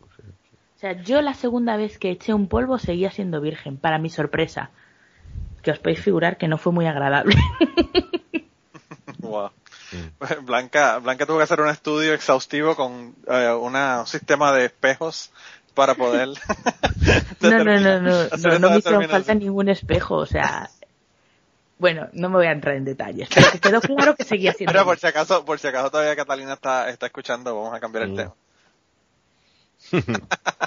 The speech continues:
Speaker 3: <laughs> O quizás, o quizás no, para que no se sorprenda de
Speaker 1: Bueno,
Speaker 3: cosas.
Speaker 1: es que la, la, la primera vez que perdiste la virginidad no la perdiste.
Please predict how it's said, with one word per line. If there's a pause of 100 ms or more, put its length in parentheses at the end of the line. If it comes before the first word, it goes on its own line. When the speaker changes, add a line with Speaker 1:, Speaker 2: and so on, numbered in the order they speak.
(340)
Speaker 3:
<laughs>
O
quizás,
o
quizás
no,
para
que
no
se
sorprenda
de
Speaker 1:
Bueno,
Speaker 3:
cosas.
Speaker 1:
es
que
la,
la,
la
primera
vez
que
perdiste
la
virginidad
no
la
perdiste.